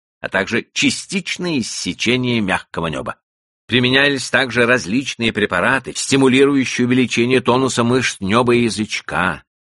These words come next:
дыхание, периферические рецепторы глотки. Были и другие рекомендации. Ряд исследователей в качестве лечебных и профилактических мероприятий предлагали спать на животе,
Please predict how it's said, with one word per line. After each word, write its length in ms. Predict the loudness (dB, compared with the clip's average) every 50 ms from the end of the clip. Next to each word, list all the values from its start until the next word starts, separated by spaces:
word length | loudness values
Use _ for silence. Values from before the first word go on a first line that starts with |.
| _ _ _
дыхание, 1040 | -2 0 0 0 0 -4 -6 -2 0 2 2 2 0 0 -4 -8 -10 -14 -18 -20 _ _ _ _
периферические 800 | 0 2 2 2 2 2 2 2 0 0 -2 -6 -6 0 0 2
рецепторы 540 | 2 0 0 0 0 0 2 2 2 2 2
глотки. 640 | 2 2 2 4 4 2 2 -2 -8 -14 -16 -16 -16 _ _ _ _ _ _ _ _ _ _ _ _ _ _ _ _ _ _
Были 280 | 2 2 2 4 2 -2
и 220 | -6 -2 -2 -2
другие 420 | 0 0 -2 -2 -2 -6 -10 -10
рекомендации. 760 | -12 -12 -14 -14 -14 -14 -16 -18 -20 -20 -18 -20 -20 -20 _ _ _ _ _ _ _ _ _ _ _ _ _ _ _ _ _ _ _
Ряд 240 | 0 0 0 2 0
исследователей 840 | -2 -4 -4 -4 0 2 2 4 4 2 0 0 0 0 0 0 0
в 80 | -2
качестве 680 | -2 -4 -4 -2 -4 -6 -8 -6 -2 -2 -2 -2 -2 -6 _ -4
лечебных 920 | 0 0 0 0 0 -2 -4 0 2 2 2 0 0 -4 -4 -4 -6 -12 _
и 140 | -2 -2 0
профилактических 1040 | 2 0 -2 0 0 0 0 0 -4 -4 -6 -6 -6 -6 -10 -12 -12 -14 -16 -16 -12
мероприятий 800 | -10 -8 -8 -8 -10 -8 -2 -2 -2 -2 -2 -6 -10 -14 -14 -16 _ _ _ _ _ _
предлагали 500 | 0 0 2 4 2 4 4 4 2 2
спать 320 | 0 0 0 0 0 0
на 100 | -2 -2
животе, 600 | 2 4 4 4 2 2 -2 -4 -4 -4 -6 -14